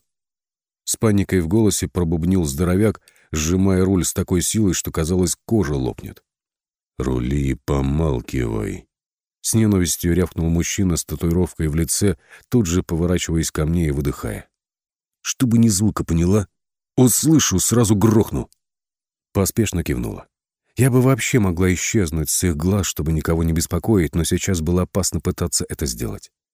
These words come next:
А слышать такие угрозы было страшно, тем более ждала худшего. Казалось, что путь длился вечно". В салоне было прохладно из-за работающего кондиционера.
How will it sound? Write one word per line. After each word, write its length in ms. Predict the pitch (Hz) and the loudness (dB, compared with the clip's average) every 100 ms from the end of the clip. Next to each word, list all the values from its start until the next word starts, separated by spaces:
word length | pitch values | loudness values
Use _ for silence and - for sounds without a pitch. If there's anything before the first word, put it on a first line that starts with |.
| _ _ - | _ _ -6
А 140 | 85 101 | 0 2
слышать 480 | - 131 120 98 - | 2 0 2 -2 0
такие 320 | 104 95 98 | -2 2 2
угрозы 420 | 90 110 113 90 | 2 2 2 0
было 300 | 78 80 76 | -2 -2 -2
страшно, 640 | 71 - - 57 - 50 - | -2 -4 -4 -6 -8 -10 -12
тем 220 | - 95 82 | -2 0 2
более 360 | 90 78 71 | 2 2 0
ждала 320 | 64 78 78 | -2 -2 -2
худшего. 540 | 76 95 - - 52 - _ _ _ _ _ _ _ _ _ _ | -2 -6 -8 -8 -10 -14 _ _ _ _ _ _ _ _ _ _
Казалось, 400 | - 120 135 123 | 0 2 2 2
что 240 | - - 98 | 0 0 -2
путь 280 | - 110 76 | 0 -2 0
длился 500 | 85 82 - - 76 | -2 -2 -2 -4 -4
вечно". 500 | 62 62 - - - - _ _ _ _ _ | -6 -6 -8 -8 -12 -20 _ _ _ _ _
В 80 | - | -6
салоне 360 | - 110 123 104 | 0 2 2 2
было 200 | 95 95 | 2 0
прохладно 640 | 92 - 107 98 69 69 | 0 -2 -2 -2 -2 -4
из-за 180 | 65 73 | -2 -2
работающего 580 | 73 82 76 67 76 69 | -2 -2 -4 -4 -4 -4
кондиционера. 760 | 69 64 - - 57 - - | -4 -6 -6 -6 -8 -10 -14